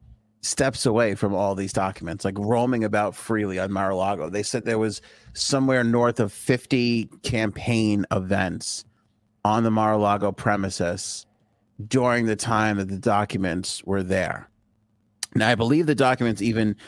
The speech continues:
might have moved around a little bit. They were in the bathroom. They were photographed in the bathroom at Mar-a-Lago in April of twenty twenty-one, which is just, um,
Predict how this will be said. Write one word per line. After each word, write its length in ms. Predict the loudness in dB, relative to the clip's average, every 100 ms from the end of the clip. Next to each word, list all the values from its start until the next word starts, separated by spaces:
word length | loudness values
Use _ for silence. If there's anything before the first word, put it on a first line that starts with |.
| -18 -2
might 300 | 2 2 2
have 180 | 2 0
moved 400 | 2 2 2 0
around 380 | 2 4 4 2
a 40 |
little 220 | 0 -2
bit. 240 | 0 -2 -6 -14 -20 _
They 160 | 0 2
were 120 | 2
in 200 | 2 2
the 100 | 2
bathroom. 680 | 2 2 2 0 0 0 2
They 100 | 0
were 80 | 0
photographed 600 | 0 0 2 2 0 0
in 100 | 0
the 80 | 0
bathroom 840 | 0 2 0 0 -2 -2 -4 -8 -4
at 160 | -2 2
Mar-a-Lago 800 | 2 2 2 2 2 2 0 0 -2
in 200 | -2 0
April 580 | 0 0 2 2 2 2
of 200 | 0 -2
twenty 440 | -4 0 2 2 -2
twenty-one, 640 | -2 0 0 0 0 0
which 220 | -2 -4 -4
is 160 | -4
just, 380 | -2 -2 -2 -4
um, 420 | 0 0 -2 -4